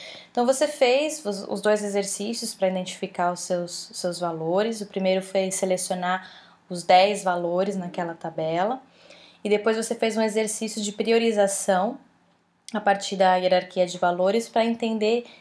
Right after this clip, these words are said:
de fato, quando você compara um valor pro outro, com o outro, é, qual que, quais são os valores, aquele grupo de valores que realmente é importante pra você, que realmente representa o momento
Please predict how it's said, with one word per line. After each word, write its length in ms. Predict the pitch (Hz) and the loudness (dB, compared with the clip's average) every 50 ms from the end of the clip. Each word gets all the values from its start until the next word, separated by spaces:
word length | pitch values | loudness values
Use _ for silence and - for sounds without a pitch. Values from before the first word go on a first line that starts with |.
| _ _ | _ _
de 180 | - 214 247 240 | -4 -4 -4 -4
fato, 540 | - - - 226 240 269 285 285 277 226 | 0 4 6 6 8 6 4 2 -2 -6
quando 260 | - 220 208 214 214 208 | -4 -4 -2 -2 -2 -4
você 240 | 214 214 214 - | -4 -4 -4 -4
compara 580 | 220 - - 226 226 220 - 214 220 233 233 220 | -6 -2 -4 -4 -2 0 2 2 4 4 4 2
um 140 | 214 214 214 | 2 0 0
valor 320 | 202 202 190 190 190 190 | 0 0 0 2 0 -2
pro 240 | 190 190 - 196 185 | -4 -6 -12 -8 -4
outro, 580 | 185 185 196 220 247 247 240 - - 196 180 185 - | -2 0 2 2 2 0 -2 -8 -14 -14 -14 -14 -8
com 220 | - - 196 196 190 | 0 2 2 2 4
o 40 | |
outro, 440 | 190 202 226 247 254 240 - - 190 - - - - - - - _ _ | 4 4 4 4 2 0 -4 -8 -8 -8 -12 -20 -20 -20 -20 -20 _ _
é, 340 | 202 190 190 185 185 185 190 - | 2 4 4 4 4 2 0 2
qual 320 | - 226 240 285 330 339 - | 4 6 6 6 6 2 -2
que, 240 | - - 302 262 240 - | -8 -8 -8 -8 -8 0
quais 240 | - 247 262 285 - | 2 2 2 4 2
são 640 | - - 277 277 320 349 330 - - - - - - - | -2 0 0 0 0 0 -2 -2 -4 -6 -10 -10 -8 -4
os 200 | - 226 196 202 | -4 -4 0 2
valores, 520 | 214 208 202 202 202 202 220 226 226 208 | 4 4 4 4 4 2 2 2 0 -2
aquele 240 | 208 208 - 196 202 | -4 -6 -6 -6 -6
grupo 540 | 196 190 202 233 269 311 370 359 - - 302 | -4 -2 0 2 4 4 2 0 -2 -4 -2
de 140 | 240 233 | -2 0
valores 760 | 226 202 196 190 190 190 190 196 202 208 240 240 - - - - - _ _ | 2 2 2 4 4 4 4 4 2 2 0 -4 -6 -10 -10 -18 -20 _ _
que 140 | - - 208 | -4 -4 -2
realmente 800 | 185 180 202 214 247 294 330 339 320 277 262 262 262 262 - 269 | 0 2 2 4 6 6 6 4 2 0 -2 -2 -2 -2 -4 -4
é 20 | |
importante 600 | 262 240 254 240 226 226 - 208 202 202 196 - | -4 -2 -2 -4 -4 -2 -2 -4 -4 -4 -6 -8
pra 120 | - - | -6 -6
você, 360 | 185 190 185 185 - - 202 196 | -4 -4 -6 -10 -6 -6 -6 -4
que 120 | - 208 | -4 -4
realmente 540 | 196 190 214 240 269 277 285 269 269 - - | -2 2 2 2 2 0 -2 -6 -8 -4 -6
representa 680 | 247 247 - 233 220 214 196 190 202 226 254 254 - | -6 -4 0 0 0 0 0 0 -2 -2 -2 -4 -6
o 20 | 262 | -4
momento 520 | 254 254 240 220 208 202 208 208 - 233 | -2 0 0 0 0 -2 -4 -4 -6 -8